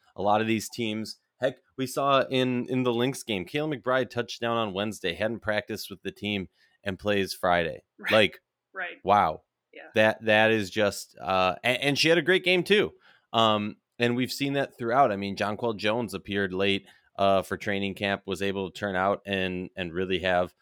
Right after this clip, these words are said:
Speaker 1: uh, a good start to her season.
Speaker 2: Mm-hmm.
Speaker 1: But yeah, we obviously need to take everything with a grain of salt. Uh, teams are still meshing together, but I do think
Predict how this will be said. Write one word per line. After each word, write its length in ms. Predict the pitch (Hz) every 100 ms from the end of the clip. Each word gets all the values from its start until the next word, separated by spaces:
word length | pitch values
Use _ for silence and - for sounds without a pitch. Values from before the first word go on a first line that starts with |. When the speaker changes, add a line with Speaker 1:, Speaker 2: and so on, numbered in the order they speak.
| _ _ -
Speaker 1:
uh, 160 | 90 87
a 80 |
good 320 | 87 104 98 82
start 460 | - 101 95 - _ _ _
to 120 | 85
her 180 | 117 170
season. 480 | - 101 95 95 87 _ -
Speaker 2:
Mm-hmm. 300 | 196 196 190 _
Speaker 1:
But 100 | -
yeah, 120 | 156 87
we 140 | 104
obviously 340 | 110 104 -
need 180 | 92 85
to 80 | 90
take 100 | 85
everything 280 | 87 80 85
with 100 | 80
a 60 |
grain 200 | 85 85
of 80 | 82
salt. 480 | - - 87 87 - _ _ _
Uh, 320 | 87 87 82 85 -
teams 240 | 98 85
are 60 | 87
still 340 | - 101 90
meshing 560 | 78 101 92 87 95 87
together, 420 | 87 92 92 98
but 280 | 82 117 - _ -
I 80 | 117
do 280 | 107 139 151
think 420 | - 135 123 -